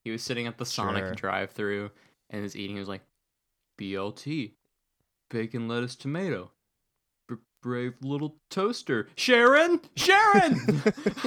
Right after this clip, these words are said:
Speaker 1: Like
Speaker 2: Um, speaking of movies, are there any movies that you're just, like,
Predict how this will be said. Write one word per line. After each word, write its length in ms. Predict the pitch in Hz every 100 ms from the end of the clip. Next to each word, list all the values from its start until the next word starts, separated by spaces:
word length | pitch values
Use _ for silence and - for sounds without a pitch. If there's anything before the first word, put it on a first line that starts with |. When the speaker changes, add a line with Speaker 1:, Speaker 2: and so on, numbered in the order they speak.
| 311
Speaker 1:
Like 200 | 269 - _ _ _ _ _ _ _
Speaker 2:
Um, 300 | 120 120 113
speaking 360 | - 302 349 330
of 160 | 131 107
movies, 680 | 110 165 127 98 107 - _ _ _ _ _ _ -
are 80 | 180
there 120 | 415
any 160 | 440
movies 400 | 294 131 151 202 156
that 140 | 143
you're 160 | 123 131
just, 300 | 135 - 127
like, 260 | 123 -